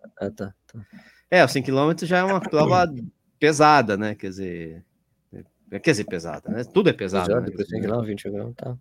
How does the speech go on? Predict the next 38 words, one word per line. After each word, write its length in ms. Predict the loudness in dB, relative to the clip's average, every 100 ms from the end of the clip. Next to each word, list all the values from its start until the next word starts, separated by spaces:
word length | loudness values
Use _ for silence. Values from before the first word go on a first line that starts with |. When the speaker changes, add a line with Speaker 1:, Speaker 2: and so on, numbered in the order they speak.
| _ _ _ _ _ _
Speaker 2:
Eu 180 | 8 10
Speaker 1:
Ó. 60 |
Speaker 2:
acho, 200 | 10 6
por 80 | 0
exemplo, 200 | 0 2
que 40 | 0
eu 40 |
não 100 | -2
faço 320 | 4 2 2 -6
cem 140 | -8
quilômetros 380 | -6 -6 -8 -10
em 40 |
doze 240 | -10 -8 -6
horas, 360 | -8 -10 -16
por 140 | -16 -14
exemplo, 360 | -14 -16 -16
né? 100 | -18 -18
Então, 160 | -20 -20 _ -4
hoje 280 | 0 0 -2
em 60 |
Speaker 1:
Tá. 140 | -2 -4
Speaker 2:
dia, 120 | -4
né? 180 | -12 -16 _ -2
Já, 200 | -2 0
já 140 | 0 2
tive 220 | 0 -2
em 20 |
condições, 480 | -4 -6 -4 -6 -6
mas 180 | -8 -8
hoje 140 | -4
em 20 | -2
dia 140 | 0
eu 60 | -2
não 200 | -4 -8
consigo 220 | -14 -14
fazer, 260 | -10 -10 -12 _ _ _ -20 -20 _ _
né? 100 | -18 -16 -18 -20 _ _ _ _ -20 -20 -20 -12
Speaker 1:
Ok. 460 | -10 2 4 4